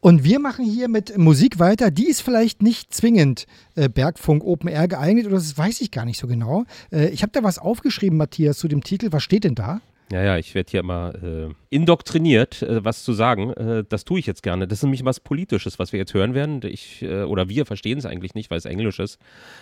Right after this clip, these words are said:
Speaker 2: Die Stimme soll sehr toll sein. Johnny Cash wurde mir genannt.
Speaker 1: Ja,
Speaker 2: Ähm,
Speaker 1: als Referenz quasi.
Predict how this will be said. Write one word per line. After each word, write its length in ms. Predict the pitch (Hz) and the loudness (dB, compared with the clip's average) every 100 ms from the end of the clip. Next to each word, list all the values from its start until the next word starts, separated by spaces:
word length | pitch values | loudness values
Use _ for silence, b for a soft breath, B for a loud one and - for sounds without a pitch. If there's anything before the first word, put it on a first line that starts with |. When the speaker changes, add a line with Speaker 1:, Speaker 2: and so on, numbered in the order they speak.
| B B | B B
Speaker 2:
Die 80 | 110 | -10
Stimme 320 | - 135 147 | -2 0 2
soll 200 | 98 82 | 0 -2
sehr 180 | 90 82 | -4 -8
toll 240 | - 82 | -4 -4
sein. 260 | 82 71 82 - | -4 -6 -10 -14
Johnny 300 | - 107 117 | -4 0 0
Cash 340 | - - 147 - | -2 -4 -6 -4
wurde 140 | 85 | -6
mir 160 | 82 85 | -4 -6
genannt. 480 | 87 87 135 - - - | -4 -4 -6 -10 -20 -6
Speaker 1:
Ja, 400 | 202 208 107 104 | 0 2 2 0
Speaker 2:
Ähm, 140 | 101 104 - | -2 -6 -6
Speaker 1:
als 240 | - 147 - | -2 0 2
Referenz 500 | 170 175 165 151 - | 4 4 4 2 -2
quasi. 420 | 139 123 120 117 | -2 0 0 -4